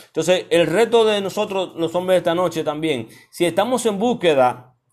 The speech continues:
de renovar nuestro matrimonio a través de la palabra, necesitamos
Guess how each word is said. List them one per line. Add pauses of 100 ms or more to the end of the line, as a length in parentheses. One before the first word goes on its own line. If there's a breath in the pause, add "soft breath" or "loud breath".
(320)
de
renovar
nuestro
matrimonio (720 soft breath)
a
través
de
la
palabra,
necesitamos